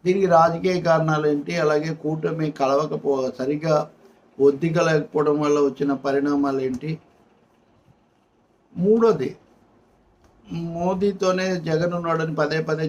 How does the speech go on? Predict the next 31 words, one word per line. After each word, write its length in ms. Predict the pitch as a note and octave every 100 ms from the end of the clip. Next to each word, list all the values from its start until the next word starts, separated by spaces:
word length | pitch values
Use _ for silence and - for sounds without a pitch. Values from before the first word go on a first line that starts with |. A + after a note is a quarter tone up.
| D#3
చెప్పడం 300 | D3 D3+ D#3
వల్ల 220 | D3+ D#3
అలా 180 | D#3 C#3+
అయితే 200 | D3 D3
ఆయనకి 380 | D3 C#3+ D#3 D3+
వేస్తే 320 | D3+ C#3+ D#3+
సరిపోతుంది 500 | D3 C#3 C#3 C#3 C#3+ C#3+
కదా 140 | C#3 C#3
అనుకోవడం 440 | C#3 C#3+ D3+ D3 D3+
కూడా 160 | D3+
దీనికి 280 | D3+ D#3+ D3+ D#3
కారణమేమో. 420 | D#3 D#3+ D#3+ D3+
మరి 240 | D3+ C#3+ -
మనం 180 | B2+ B2 - - _ _ _ _ _ _ _ _ _ _ - B2 C#3+
ఓటర్ 360 | F#3 F#3+ A3 F3+
మైండ్ 360 | E3+ D#3+ E3
సెట్ 240 | D3+ F3 D3+
ఎలా 100 | D3+ D3+
ఉంటుందో 240 | C#3+ C#3+
మనం 240 | D3 C#3+ C#3 C#3
చెప్పలేం. 360 | C3 D#3 D#3
కానీ 200 | D3 A#3
బీజేపీ 640 | G3 D3+ A3 B3 C#4 A3+ A3+
ఆడుతున్న 420 | G3 F#3+ F#3+ F3+
మైండ్ 460 | D#3 C3+ D#3+ E3+ D#3 D3
గేమ్ 200 | D3 B2
అయితే 220 | A#2 -
మటుకు 460 | A2+ A2 - - F3 - _ _ _ _ _ _ _ _ _
నాలుగు 360 | C3 C#3+ F3 F#3+
వందల 260 | F#3 F3+ F3
పైన 280 | E3 D#3+